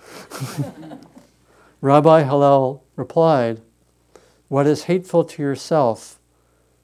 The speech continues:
do not do to your fellow humans. That is the whole Torah. The rest is just commentary. Go and study it."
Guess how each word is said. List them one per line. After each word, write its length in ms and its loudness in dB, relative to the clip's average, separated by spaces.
do 160 0
not 220 2
do 240 -2
to 100 -10
your 140 -4
fellow 360 0
humans. 680 -8
That 180 -2
is 180 -2
the 80 -6
whole 240 -4
Torah. 520 -6
The 100 -10
rest 500 -6
is 120 -10
just 280 -10
commentary. 640 -8
Go 180 -2
and 140 -4
study 340 -6
it." 120 -12